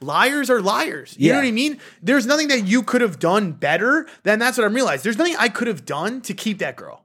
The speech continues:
Speaker 2: Yes.
Speaker 1: Nothing. You know what I
Speaker 2: Yes.
Speaker 1: mean?
Speaker 2: No,
Speaker 1: Just like
Speaker 2: hundred percent.
Speaker 1: you or anybody in their relationship. If you're blaming yourself for getting cheated on or that person leaving or you weren't good enough or blah, blah, blah, they probably are just one of those people that are on to the next one.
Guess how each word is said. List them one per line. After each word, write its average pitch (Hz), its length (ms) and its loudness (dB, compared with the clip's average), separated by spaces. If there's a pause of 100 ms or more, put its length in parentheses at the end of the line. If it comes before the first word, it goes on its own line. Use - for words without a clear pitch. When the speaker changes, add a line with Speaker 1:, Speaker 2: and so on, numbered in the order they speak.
Speaker 2:
Yes. 185 300 2
Speaker 1:
Nothing. 277 360 0 (100)
You 143 120 2
know 254 60 4
what 285 60 0
I - 20 0
Speaker 2:
Yes. 233 80 0
Speaker 1:
mean? 277 180 -2
Speaker 2:
No, 117 320 0
Speaker 1:
Just 330 200 2
like 302 180 4
Speaker 2:
hundred 202 60 -8
percent. 196 80 -6
Speaker 1:
you 254 260 2
or 220 220 4
anybody 220 400 0
in 196 80 -2
their 220 120 4
relationship. 165 640 -4 (320)
If 202 200 -4
you're 277 180 2
blaming 208 420 0
yourself 226 420 2
for 196 80 -2
getting 165 300 -2
cheated 202 360 -4
on 202 400 4
or 160 320 -2
that 180 240 2
person 214 420 0
leaving 202 420 -2
or 151 80 -8
you 170 180 -6
weren't 208 340 0
good 190 200 4
enough 202 280 2
or 147 100 -6
blah, 170 220 0
blah, 226 120 2
blah, 170 340 2 (340)
they 277 200 2
probably 262 480 2
are 254 100 2
just 208 300 -2
one 202 140 2
of 220 60 2
those 220 180 4
people 233 440 0
that 202 140 4
are 180 120 4
on 214 280 0
to 233 100 -10
the 196 80 -2
next 170 340 -8
one. - 220 -20